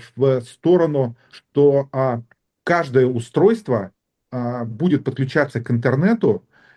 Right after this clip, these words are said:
и там будет два поставщика. Один будет поставщик инфраструктуры какой-то, ну, условно, у вас передается там пять по пять G, это все, да, какая-то. Вот.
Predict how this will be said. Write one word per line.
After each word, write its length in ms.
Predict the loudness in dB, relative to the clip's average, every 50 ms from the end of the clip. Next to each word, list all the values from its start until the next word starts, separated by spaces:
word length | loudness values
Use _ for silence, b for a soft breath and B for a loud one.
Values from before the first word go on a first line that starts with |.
| b
и 60 | -10 -6
там 200 | -2 -2 -2 -2
будет 200 | -2 -2 -2 0
два 180 | 0 0 0
поставщика. 680 | 0 -4 -6 -8 -10 -10 -10 -10 -6 -6 -6 -6 -6 -8
Один 280 | -8 -8 -6 -6 -4
будет 240 | -4 -2 -4 -4 -4
поставщик 520 | -6 -6 -6 -6 -8 -8 -6 -8 -8 -6 -6
инфраструктуры 840 | -8 -6 -6 -6 -6 -6 -8 -8 -4 -2 -2 0 0 -2 -4 -8 _ _ _ _ _ _ _
какой-то, 380 | -6 -6 -2 0 0 -2 0 0
ну, 100 | 0 0
условно, 320 | 0 0 0 0 0 0
у 40 | 0
вас 120 | 0 0 -2
передается 460 | -2 -4 -2 -2 0 0 0 -2 -4
там 140 | -6 -10 -4
пять 220 | -2 -2 -2 -2 -4
по 100 | -6 -6
пять 220 | -2 -2 -2 -2
G, 280 | -2 -2 -2 -4 -4 -6 _ _
это 180 | -20 -20 -20 -20
все, 220 | -14 -10 -10 -6
да, 160 | -6 -6 -6
какая-то. 420 | -6 -8 -10 -10 -12 -12 -12 -16 -20 B B B B B -6
Вот. 320 | 0 0 0 0 0 -4